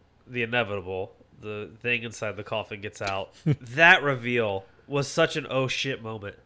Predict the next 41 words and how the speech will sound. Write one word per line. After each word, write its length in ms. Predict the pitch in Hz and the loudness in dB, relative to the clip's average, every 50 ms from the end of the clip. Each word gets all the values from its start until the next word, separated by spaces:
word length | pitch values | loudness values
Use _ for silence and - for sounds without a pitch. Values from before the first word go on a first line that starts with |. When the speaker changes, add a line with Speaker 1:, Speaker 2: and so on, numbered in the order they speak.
| - - | -16 -14
Speaker 2:
<laughs> 120 | - - - - - - - - - | -14 -12 -14 -16 -18 -18 -18 -14 -8
So 280 | - - - 143 123 110 | -4 2 4 6 6 6
good. 240 | 92 - - 139 139 | 4 0 -4 0 4
Speaker 1:
Like, 420 | 143 139 131 127 123 - - - - | 6 8 8 8 6 2 -4 -16 -20
so 640 | - - - - - - 170 160 151 147 139 131 - - - - - _ _ _ _ _ _ _ _ _ - | -20 -20 -18 -14 -4 4 6 8 8 8 8 4 0 -6 -18 -20 -20 _ _ _ _ _ _ _ _ _ -8
a 40 | 143 | -2
big 240 | 123 147 156 143 | 0 2 2 0
storm 340 | - - - 131 127 127 120 | 0 -4 -4 -2 -2 -2 0
happens, 400 | 113 120 113 107 110 113 107 104 | 0 0 0 0 0 -4 -6 -4
the 60 | 110 | -6
lights 260 | 107 104 107 104 104 - | -4 -2 -2 -2 -4 -6
go 240 | - 104 101 104 | -10 -8 -6 -4
out. 380 | 101 101 101 101 98 101 - - - - - - - _ _ | -2 -2 -2 -2 -4 -4 -6 -10 -16 -20 -20 -20 -20 _ _
Typical 460 | - - 143 131 131 131 127 127 123 | -4 -2 0 0 0 -2 -2 0 -2
horror, 300 | 117 - - 117 113 110 | -2 0 0 0 0 2
like, 300 | 110 117 117 117 113 - - | 2 2 0 0 -2 -4 -4
like, 260 | 117 120 113 110 - | -2 -2 -2 -2 -2
typical 680 | - - 170 160 151 151 - - 127 117 113 110 110 - _ _ - - - _ _ - | -2 0 0 2 2 0 -2 -2 -2 -2 -2 -2 -4 -10 _ _ -20 -20 -20 _ _ -16
horror 480 | - - - - 127 123 113 107 107 110 | -14 -12 -6 -4 -2 0 0 0 -2 -4
stuff, 480 | - - - 117 104 101 98 98 - - - | -6 -6 -4 -2 0 0 -2 -4 -6 -6 -2
but, 100 | 143 143 | 0 2
like, 320 | 143 139 135 123 - - - - _ _ _ _ - - _ | 4 4 4 2 2 -4 -18 -20 _ _ _ _ -20 -14 _
all 260 | - 151 151 156 147 135 | 4 8 10 10 10 10
of 80 | 123 | 6
the 80 | 127 117 | 0 0
right 240 | 107 110 107 95 - | 2 2 0 0 -2
horror 240 | - 107 98 95 | -6 -8 -6 -6
stuff. 300 | 95 - - 104 95 98 | -8 -10 -10 -10 -10 -8
Speaker 2:
Yep. 220 | - 73 78 82 - - - - - - - - _ _ _ - _ - | -8 -8 -8 -8 -12 -14 -20 -20 -20 -20 -20 -20 _ _ _ -20 _ -2
Speaker 1:
Uh, 380 | - 135 127 120 113 110 107 98 - - - - | 0 2 4 4 4 2 0 -2 -4 -10 -20 -10
when 180 | - 135 143 131 | -2 0 0 0
she 120 | - 151 | 0 -2
turns 300 | 131 - 151 151 151 135 | -4 2 4 4 4 4
the 100 | 127 135 | 0 -4
corner 360 | - - - 127 127 113 113 113 | -4 -2 0 0 2 2 2 0
and 260 | 92 110 110 104 98 | 0 -2 -4 -4 -6
the 80 | 107 | -10
coffin 500 | 101 - - - 120 120 117 - 117 101 | -12 -10 -4 0 0 0 0 -2 -6 -8
is 140 | 104 104 101 | -8 -10 -10
completely 500 | - - 110 - - - 123 123 92 120 113 | -10 -16 -16 -12 -8 -6 -4 -4 -4 -4 -6
tilt-, 360 | - - 120 107 104 110 | -4 -6 -6 -6 -6 -12